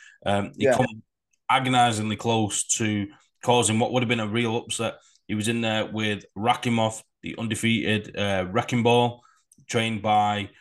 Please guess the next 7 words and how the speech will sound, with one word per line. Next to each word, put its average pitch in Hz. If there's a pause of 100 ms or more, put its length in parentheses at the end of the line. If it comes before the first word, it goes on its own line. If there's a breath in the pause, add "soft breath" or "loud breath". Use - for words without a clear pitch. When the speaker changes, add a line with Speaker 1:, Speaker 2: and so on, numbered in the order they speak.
(500 soft breath)
Speaker 1:
uh, 98
Hall 110
of 107
Fame 104 (120)
promoter 107
Freddie 107
Roach. 117